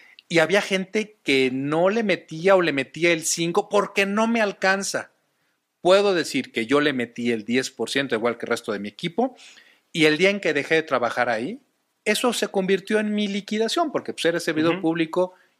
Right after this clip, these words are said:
Speaker 1: y no tienes un, una
Speaker 2: Un
Speaker 1: verde
Speaker 2: seguro de
Speaker 1: despido.
Speaker 2: separación individualizado.
Speaker 1: Mi, mi seguro de separación individualizado hizo la diferencia entre tener y no tener para comer.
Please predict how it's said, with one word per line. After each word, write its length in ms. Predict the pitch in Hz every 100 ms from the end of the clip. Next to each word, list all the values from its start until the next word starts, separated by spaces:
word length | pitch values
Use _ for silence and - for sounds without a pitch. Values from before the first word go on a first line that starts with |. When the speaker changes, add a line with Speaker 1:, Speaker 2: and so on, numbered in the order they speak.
| _
Speaker 1:
y 140 | 135 120
no 180 | 120
tienes 380 | - 247 180 127
un, 420 | 127 120 117 107 113 -
una 140 | 135
Speaker 2:
Un 60 | 131
Speaker 1:
verde 40 |
Speaker 2:
seguro 200 | 143 135
de 60 | 135
Speaker 1:
despido. 180 | 127 123
Speaker 2:
separación 460 | 113 113 117 127 127
individualizado. 960 | 127 120 117 120 123 131 156 147 139 175
Speaker 1:
Mi, 40 |
mi 80 | 156
seguro 340 | 156 151 208
de 60 | 214
separación 480 | 175 - 139 131 170
individualizado 720 | 156 131 120 120 180 185 202 _ _ -
hizo 360 | 214 202 202
la 120 | 196 156
diferencia 840 | 123 - 156 208 202 - 269 339 _ _ _ _
entre 360 | 139 127 127 120
tener 520 | 131 127 180 233 - _ _
y 100 | 143
no 140 | 139 139
tener 300 | 135 127 117
para 220 | 120 104
comer. 300 | 107 98 98